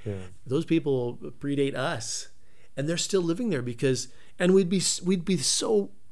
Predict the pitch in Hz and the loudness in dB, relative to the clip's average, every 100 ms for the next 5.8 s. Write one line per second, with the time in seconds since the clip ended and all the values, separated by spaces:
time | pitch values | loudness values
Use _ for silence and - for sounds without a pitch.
0 | - - - 302 285 277 170 - 160 156 | -12 -8 -4 -2 -2 0 -2 2 2 4
1 | 156 247 294 123 104 135 131 110 101 143 | 4 4 2 0 0 0 6 6 6 6
2 | 160 135 156 262 143 113 120 139 175 170 | 4 6 4 4 -2 -2 2 4 4 2
3 | 160 233 - 131 123 123 127 127 131 131 | -2 -2 -2 -2 -4 -6 -6 -4 0 0
4 | 123 120 175 202 190 180 156 135 - 170 | 0 -2 0 0 0 0 0 -2 2 4
5 | 240 214 139 131 120 120 117 | 4 2 2 -2 0 0 0